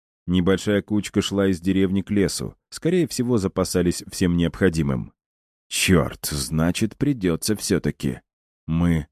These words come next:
выжидали. Ведьмы остановились, будто почуяв неладное, а потом снова продолжили двигаться. Когда они чуть приблизились, мы выскочили из кустов. Бегали инквизиторы быстро, поэтому за секунды преградили путь.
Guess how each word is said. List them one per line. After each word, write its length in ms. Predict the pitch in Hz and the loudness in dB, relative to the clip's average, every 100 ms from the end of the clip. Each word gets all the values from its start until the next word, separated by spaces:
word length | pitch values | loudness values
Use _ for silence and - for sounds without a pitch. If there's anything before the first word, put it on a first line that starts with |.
| - | -8
выжидали. 840 | 78 85 80 78 78 67 62 - _ _ _ _ _ | -2 0 0 0 0 -2 -4 -8 _ _ _ _ _
Ведьмы 460 | - 80 104 92 104 | -6 0 0 2 -2
остановились, 640 | 95 101 101 101 107 101 | 0 0 0 2 2 0
будто 260 | 92 104 104 | 0 -2 -2
почуяв 480 | 98 101 - 98 - | 0 -2 2 0 2
неладное, 560 | 101 92 95 107 117 - _ - | 0 2 2 2 0 -4 _ -4
а 100 | 87 | 0
потом 340 | 110 123 123 | 0 0 -2
снова 360 | - 107 110 123 | 0 -2 0 0
продолжили 680 | - 117 101 98 90 104 113 | 0 0 2 0 0 0 0
двигаться. 640 | 120 110 87 - 67 - _ _ _ | 0 2 2 0 -6 -6 _ _ _
Когда 240 | 90 82 87 | -4 0 2
они 200 | 85 82 | 2 2
чуть 200 | 87 - | -2 -2
приблизились, 680 | 80 76 85 98 113 - _ | -4 0 0 2 2 0 _
мы 240 | 139 123 113 | 0 2 2
выскочили 600 | 95 92 - 85 90 80 | 0 -2 -2 -2 0 2
из 180 | 78 - | 0 0
кустов. 560 | 82 78 - 67 - _ _ _ _ _ _ | -2 -2 0 -2 -2 _ _ _ _ _ _
Бегали 480 | 76 101 127 131 135 | 0 0 2 2 2
инквизиторы 640 | 127 120 123 120 131 131 | 0 0 0 0 0 0
быстро, 540 | 127 139 117 - 73 64 | 2 0 0 0 -2 0
поэтому 440 | 80 87 87 90 | 2 2 2 0
за 100 | 82 | 0
секунды 500 | 85 87 - 104 104 | 0 -2 0 0 2
преградили 640 | 98 92 82 85 76 80 78 | 0 0 0 0 0 0 0
путь. 420 | - 71 - - | 0 -4 -4 -14